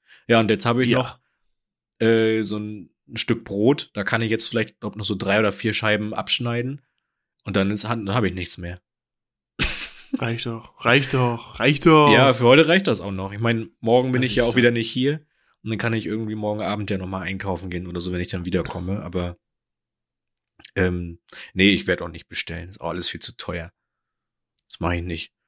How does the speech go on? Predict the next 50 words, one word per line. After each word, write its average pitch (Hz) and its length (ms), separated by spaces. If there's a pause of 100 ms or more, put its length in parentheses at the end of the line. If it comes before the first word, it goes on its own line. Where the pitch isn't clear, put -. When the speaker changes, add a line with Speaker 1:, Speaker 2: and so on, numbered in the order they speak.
(120)
Speaker 1:
Noch, 101 280
so 110 320
gut 117 100
läuft 110 180
der 101 80
Podcast 95 460
noch 87 100
nicht. 90 300 (840)
Speaker 2:
Ich 123 220
hab 139 140
gestern 113 360
bestellt. 110 540 (580)
Speaker 1:
Ja, 117 100
aber 147 120 (360)
deswegen 208 360
läuft 101 240
der 101 100
Podcast 98 440
nicht. 95 100
Ich 107 60
krieg 127 140
ja 135 100
nichts 104 200
ab - 160
von 113 140
dem 95 180
Geld, 92 260
was 98 180
wir 95 100
hier, 95 280 (380)
<laughs> - 400
das 139 100
geht - 160
ja 165 80
Speaker 2:
Nee. 131 180
Speaker 1:
<laughs> - 580
krieg, 156 400
kriegst - 280
du 170 140
alles, 107 320
weißt 110 260
du? - 40 (200)
Bestellst, 139 640
dann - 80
Speaker 2:
Ich 131 80
hab 165 60
Speaker 1:
gehst - 80
Speaker 2:
gesagt, 175 260
Speaker 1:
du, - 40
dann - 340